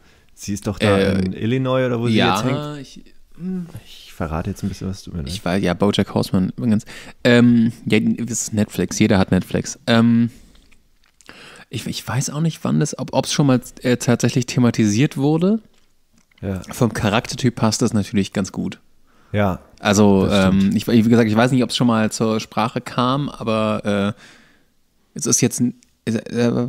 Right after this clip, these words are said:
Speaker 2: ganz kurz, ich muss ganz kurz einmal an meinem Kabel wackeln. Das kommt mal so ein bisschen. So. Ähm, aber es passt natürlich vom, vom Charaktertyp ganz gut, dass du, ähm, das Gefühl hast, dass,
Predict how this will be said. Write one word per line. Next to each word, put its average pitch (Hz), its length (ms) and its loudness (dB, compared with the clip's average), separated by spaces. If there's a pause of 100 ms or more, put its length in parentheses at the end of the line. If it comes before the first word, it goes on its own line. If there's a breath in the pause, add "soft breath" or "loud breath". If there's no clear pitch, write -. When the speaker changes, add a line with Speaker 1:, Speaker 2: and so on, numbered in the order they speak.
(300)
Speaker 2:
ganz - 720 -8
kurz, - 100 -20
ich - 60 -20
muss 113 160 -12
ganz 110 140 -10
kurz 120 160 -16
einmal 117 180 -4
an 113 60 -4
meinem 107 160 -4
Kabel 120 380 -4
wackeln. 113 360 -4
Das - 120 -18
kommt - 140 -18
mal - 60 -18
so 120 60 -16
ein - 20 -14
bisschen. - 220 -16 (1700 loud breath)
So. 95 220 -2 (400 loud breath)
Ähm, 117 540 4
aber 117 100 -4
es 104 80 -4
passt 123 220 -4
natürlich 117 260 -2
vom, - 160 -10 (1200)
vom 107 200 -2
Charaktertyp - 600 -4
ganz 110 240 -2
gut, 127 380 -4
dass - 120 -2
du, 110 260 0
ähm, 104 440 0
das 104 160 -4
Gefühl 117 260 -4
hast, 104 160 -6
dass, - 360 -12